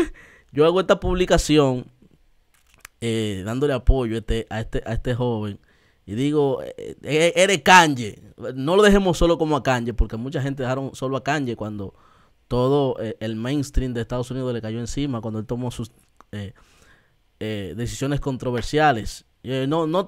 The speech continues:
no, no, no lo dejemos solo a este joven, apoyémoslo por lo menos en esta decisión. Podemos estar en desacuerdo con muchísimas cosas, pero en esta decisión que él está tomando de, de, de, de,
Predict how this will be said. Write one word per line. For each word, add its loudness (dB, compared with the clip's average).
no, 0
no, -2
no 2
lo 8
dejemos 4
solo 2
a 2
este 0
joven, 0
apoyémoslo 6
por 0
lo 2
menos 0
en 0
esta 0
decisión. -2
Podemos 4
estar 6
en 0
desacuerdo 0
con -6
muchísimas -4
cosas, -14
pero 2
en 2
esta 4
decisión 4
que 2
él 6
está 0
tomando -4
de, -6
de, -8
de, -8
de, -8